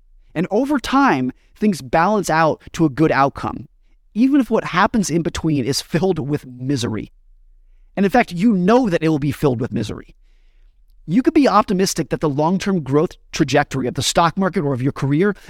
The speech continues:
is up and to the right. But you could be equally sure that the road between now and then is filled with landmines, and it always will be. Those two things are not mutually exclusive.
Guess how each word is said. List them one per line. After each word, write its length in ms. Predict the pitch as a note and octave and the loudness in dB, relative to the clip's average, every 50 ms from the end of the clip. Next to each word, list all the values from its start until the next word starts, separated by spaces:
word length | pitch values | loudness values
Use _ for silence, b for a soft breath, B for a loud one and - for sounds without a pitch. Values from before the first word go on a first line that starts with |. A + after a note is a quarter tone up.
| E3+ | -4
is 160 | - E3+ - - - | -4 -4 -2 -2 -2
up 160 | F#3 - - | -2 0 0
and 100 | F3+ D#3+ | -2 -2
to 120 | - F#3 | -2 -2
the 120 | D#3+ D3 B2+ | -2 -2 0
right. 260 | B2 C3 B2 - - _ _ _ _ _ _ - - _ _ - _ _ _ _ - - - - | 0 0 0 -2 -4 _ _ _ _ _ _ -20 -20 _ _ -20 _ _ _ _ -20 -20 -10 -4
But 80 | - | -2
you 80 | G#3 A3+ | 0 0
could 100 | - B3 | 0 0
be 140 | G#3 G#3 E3 - | 0 -2 0 0
equally 300 | A3+ G#3 - A#3+ A3+ G3+ | -2 0 0 0 0 0
sure 320 | D#3+ - - - G#3 F#3+ D3 | 0 0 -2 0 0 0 0
that 120 | D3+ D3 | 0 0
the 80 | - D#3+ | -2 -2
road 300 | C#3 C3+ E3+ G3 G#3+ E3 | 0 0 0 0 0 -2
between 400 | E3+ - - - F#3+ F3 D#3+ C#3+ | -6 -6 -4 -2 -2 0 0 0
now 240 | D3 E3 F3 F#3 E3 | 0 0 0 2 2
and 180 | D3+ D3 C#3 | 0 0 0
then 240 | B2+ D#3 D#3+ D3+ C#3+ | 0 0 0 0 0
is 140 | C3+ C3+ - | 0 -2 -4
filled 380 | - - - E3 E3+ E3+ D#3+ | -8 -4 -2 0 0 0 0
with 120 | C#3 D3+ C3+ | -2 -2 -2
landmines, 800 | C3+ C3 C#3 C#3 C#3+ D3+ D3 C#3+ C3 B2 B2 B2+ B2+ - - - - _ _ _ _ _ _ _ _ _ _ - | -2 -4 -2 -2 0 0 0 0 0 -2 -4 -6 -8 -8 -12 -14 -16 _ _ _ _ _ _ _ _ _ _ -4
and 80 | D3+ D3+ | -2 0
it 100 | D#3+ D3 | 0 2
always 300 | D#3 D#3+ D#3+ D#3+ C#3+ A#2 | 2 2 2 2 0 0
will 200 | A#2+ C#3 C#3+ C3+ | 0 0 0 0
be. 200 | A2 A#2+ - - - _ _ _ - _ _ _ - _ _ _ _ - - _ _ | -2 -4 -6 -8 -14 _ _ _ -20 _ _ _ -20 _ _ _ _ -20 -20 _ _
Those 180 | - G#3 B3+ - | -2 -2 -2 0
two 140 | - D4 B3+ | 0 0 0
things 240 | - C4 A#3 F3 G3 | 2 2 2 2 2
are 60 | F#3+ | 2
not 160 | G3 F#3 E3 | 2 2 2
mutually 280 | E3 E3+ - - D#3+ C#3 | 0 -2 -2 -2 -2 -2
exclusive. 560 | B2+ - - - D3+ C#3 - - - - | -4 -4 -4 -4 -4 -4 -4 -6 -10 -14